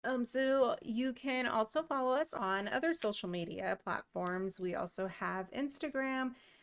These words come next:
as well as TikTok, all of which are going to be at Wonders of Disney Podcast is where you can find us. Join us again every Friday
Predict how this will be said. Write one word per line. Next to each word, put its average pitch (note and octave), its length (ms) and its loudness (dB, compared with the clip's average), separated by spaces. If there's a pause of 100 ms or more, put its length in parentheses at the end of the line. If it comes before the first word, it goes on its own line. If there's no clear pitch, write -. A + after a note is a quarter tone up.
(160)
as A3+ 240 -2
well G#3+ 200 2
as A3 160 -4
TikTok, G#3 800 -4 (1500)
all A#3 180 4
of G#3+ 140 2
which G#3+ 320 2
are G3 240 0
going F#3+ 240 0
to F#3+ 80 -8
be F#3+ 400 -2 (100)
at F#3+ 340 -2
Wonders G3 500 -4
of F#3+ 200 -6
Disney F3+ 360 -8
Podcast - 1000 -6
is E3+ 240 -6
where F3+ 140 -2
you F3 180 -4
can F3+ 200 -8
find - 380 -6
us. - 440 -6
Join A3 220 0
us A3 160 -2
again G#3 360 0
every G#3+ 280 -2
Friday B3+ 680 2